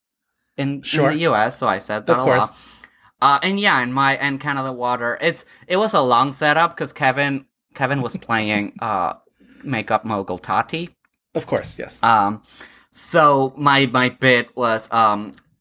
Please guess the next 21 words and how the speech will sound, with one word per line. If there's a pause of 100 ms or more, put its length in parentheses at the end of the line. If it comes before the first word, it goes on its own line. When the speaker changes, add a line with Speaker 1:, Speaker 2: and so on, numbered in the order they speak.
(140)
Speaker 1:
I
wanted
her
something
to
hydrate,
so
I
brought
her
a
bunch
of
gifts, (400)
and
I
brought
her
From
Canada
Water.